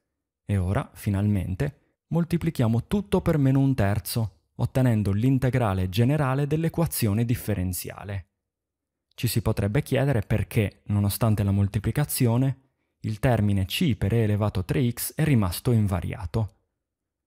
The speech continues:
Questo succede perché si sfrutta il fatto che c è una costante arbitraria, quindi, moltiplicandola per un numero,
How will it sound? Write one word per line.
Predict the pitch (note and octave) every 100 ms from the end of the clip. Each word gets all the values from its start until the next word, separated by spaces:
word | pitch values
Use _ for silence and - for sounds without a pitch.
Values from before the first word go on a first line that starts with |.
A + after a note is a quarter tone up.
| _
Questo | - G#2 F#2+ C#3+
succede | - C3+ C3+ B2+
perché | C3 C3 C3+
si | - C#3
sfrutta | - C#3 - A#2
il | B2
fatto | - G#2 -
che | - C#3+
c | - - -
è | D3
una | C#3
costante | C3+ C#3 - G#2 G#2+
arbitraria, | A#2 A2+ A#2+ - F#2 F#2+ G2+ F#2+ _ _ _ _ _
quindi, | - A2 F#2+ G2+ - -
moltiplicandola | G#2+ G2 G#2 G#2 A#2 G#2+ G2 F2
per | G#2
un | B2 C#3+
numero, | A#2+ A#2 C3 C3